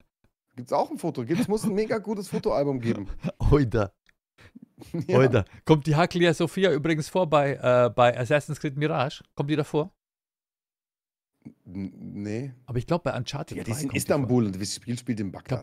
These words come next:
Speaker 2: bei Uncharted kann man da raufklettern. Da schau ich
Speaker 1: Das
Speaker 2: mir
Speaker 1: sind
Speaker 2: mal
Speaker 1: zwei
Speaker 2: an.
Speaker 1: völlig
Speaker 2: Schau mal.
Speaker 1: unterschiedliche, unterschiedliche Städte, Bruder.
Speaker 2: Okay.
Speaker 1: Istanbul und Bagdad kannst du
Speaker 2: Istanbul
Speaker 1: nicht
Speaker 2: und Bagdad.
Speaker 1: vergleichen.
Speaker 2: Okay, krass, kann sein. Ja, gut. Ja,
Speaker 1: Hast du das
Speaker 2: jedenfalls.
Speaker 1: Gefühl, dass das jetzt, Zwischenfrage, ja,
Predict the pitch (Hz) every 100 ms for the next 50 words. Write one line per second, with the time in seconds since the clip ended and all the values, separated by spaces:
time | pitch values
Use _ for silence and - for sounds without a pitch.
0 | 143 - - 135 147 95 - 107 95 85
1 | 85 85 - 95 - 95 - 147 175 180
2 | 170 - 147 - 147 139 139 131 117 120
3 | - _ - 147 147 131 131 123 - -
4 | 120 110 85 78 - _ - 104 104 110
5 | 95 95 85 - - 87 - 143 156 160
6 | 151 160 - 101 - - 139 180 180 -
7 | 190 - 160 151 180 175 - 180 - _
8 | _ - - - _ _ _ _ - -
9 | - - _ 127 156 160 165 226 160 202
10 | 233 247 214 180 190 196 190 190 185 -
11 | - 208 262 165 123 123 117 123 160